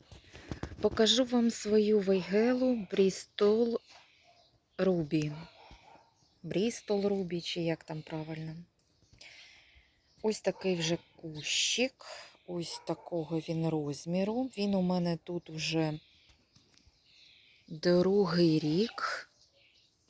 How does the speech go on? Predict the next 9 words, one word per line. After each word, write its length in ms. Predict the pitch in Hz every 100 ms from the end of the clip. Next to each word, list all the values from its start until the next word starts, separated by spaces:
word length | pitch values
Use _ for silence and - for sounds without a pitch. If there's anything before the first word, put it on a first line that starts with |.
| -
Першу 380 | 180 165 - 165
зиму 420 | 156 165 160 156
прозимував, 1000 | - 160 147 156 156 151 143 156 196 233
і 100 | 175
отакий 460 | - 165 - 214
він 260 | 202 175 196 - - - - - -
зараз 640 | 165 165 165 196 202 -
розрісся. 1040 | 185 208 170 170 165 143 - - 160 151 160 _ - - - - - - _ - _
Квіт-, 340 | - 202 220